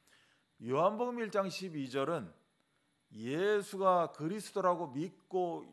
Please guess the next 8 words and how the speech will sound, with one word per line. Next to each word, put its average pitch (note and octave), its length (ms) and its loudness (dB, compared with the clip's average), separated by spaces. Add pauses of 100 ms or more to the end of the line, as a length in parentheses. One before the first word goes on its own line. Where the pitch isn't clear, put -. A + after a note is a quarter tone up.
영접하는 F3+ 840 0
순간 C3 480 -2 (600)
하나님 D3 600 -2
자녀의 C#3 720 -2 (100)
권세를 A#2+ 800 -8 (440)
주셨다라고 A2+ 1600 -6 (280)
저희들에게 G#2 380 -10
말씀하죠. F#2+ 880 -10